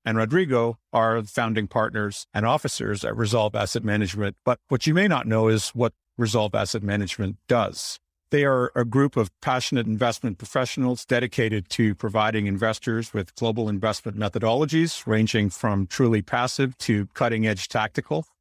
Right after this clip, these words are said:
They are a quantitative investment firm that uses academically backed and empirically proven practices for portfolio construction. Their solutions are based on evidence, not theory. Resolve is an independent investment management firm established in two thousand fifteen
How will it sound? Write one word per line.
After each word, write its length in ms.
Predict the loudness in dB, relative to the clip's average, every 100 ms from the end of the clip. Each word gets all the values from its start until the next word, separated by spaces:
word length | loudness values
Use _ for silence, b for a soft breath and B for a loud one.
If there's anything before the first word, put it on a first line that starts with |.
| _
They 140 | 2
are 320 | 4 4 2 0
a 100 | -2
quantitative 640 | 0 2 2 0 0 0
investment 420 | 0 0 -2 -8
firm 320 | 0 2 4
that 140 | 2 2
uses 400 | 2 2 -2 -2
academically 680 | -2 0 0 0 0 0 -2
backed 440 | 0 0 -2 -4
and 80 | -4
empirically 600 | -2 0 0 0 2 0
proven 500 | 0 2 2 2 0
practices 720 | 0 0 0 -2 -4 -4 -4
for 220 | -4 -4 -2
portfolio 640 | -2 -4 0 0 2 0
construction. 760 | -2 -8 -2 -2 -2 -4 -6 -8 _ -2
Their 100 | 0
solutions 680 | 2 4 4 2 2 0 0
are 160 | 0
based 380 | 2 0 0 -2
on 120 | -2 0
evidence, 640 | 0 0 -2 -4 -8 -14 -4
not 220 | 0 0 0
theory. 400 | 2 4 2 0 -4 _
Resolve 460 | 0 2 2 0 0
is 160 | 0 2
an 80 | 4
independent 640 | 4 2 0 2 2 0 0
investment 500 | 2 2 0 0 2
management 480 | 2 2 0 -2
firm 280 | 0 2 2
established 800 | 0 0 0 2 0 -2 -6 -14 _
in 120 | -2
two 180 | 0 0
thousand 380 | 2 0 0 -2
fifteen 580 | -2 -2 2 4 4